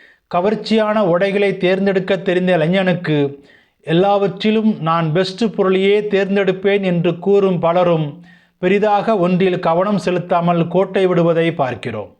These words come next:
அதுதான் நல்ல தகுதியான தலைவர்களை தேடுவதில்லை. உலகில் எதற்கு பஞ்சம் உள்ளது என்றால் பெட்ரோலுக்கோ அரிசிக்கோ அல்ல,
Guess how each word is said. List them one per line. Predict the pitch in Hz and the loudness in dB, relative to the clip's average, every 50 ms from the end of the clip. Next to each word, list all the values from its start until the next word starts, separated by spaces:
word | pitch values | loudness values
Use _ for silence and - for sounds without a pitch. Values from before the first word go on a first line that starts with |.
| _ _ _ _ _ _ _ _ _ _ _ - | _ _ _ _ _ _ _ _ _ _ _ -4
அதுதான் | 156 160 156 147 165 165 170 160 | -2 0 0 2 0 0 0 0
நல்ல | 160 165 170 180 185 185 185 180 | 0 0 2 2 2 2 0 0
தகுதியான | 180 170 160 160 185 185 190 190 185 185 185 185 180 | -2 -2 -2 -2 0 0 2 0 0 0 0 -2 -2
தலைவர்களை | 180 156 165 180 185 185 180 180 185 185 - | -2 -2 0 0 0 0 0 0 0 0 -2
தேடுவதில்லை. | 180 - 170 175 170 170 160 156 135 139 127 127 123 117 113 - _ _ _ _ _ _ _ _ _ _ _ _ _ _ - | -2 -2 0 0 2 2 2 2 0 -2 -2 -4 -4 -6 -8 -12 _ _ _ _ _ _ _ _ _ _ _ _ _ _ -4
உலகில் | 160 165 175 170 160 175 165 160 | -2 -2 0 0 -2 0 0 0
எதற்கு | 165 170 196 196 - 196 - | 0 0 0 -2 -2 -4 -4
பஞ்சம் | - 165 165 180 170 202 196 185 180 | -2 -4 -4 -2 -2 -2 0 0 2
உள்ளது | 185 190 185 180 175 | 2 2 2 2 0
என்றால் | 175 175 175 175 180 175 175 151 | 0 0 0 0 0 0 -2 -2
பெட்ரோலுக்கோ | - 165 151 - - 196 196 196 190 185 190 196 185 185 | -4 -4 -4 -2 -2 0 0 0 0 -2 -2 0 0 0
அரிசிக்கோ | 156 156 170 170 - 196 - - 190 185 160 | 0 -2 -4 -4 -4 -6 -4 -2 -2 0 0
அல்ல, | 139 131 131 127 127 123 | 0 0 -2 -2 -2 -4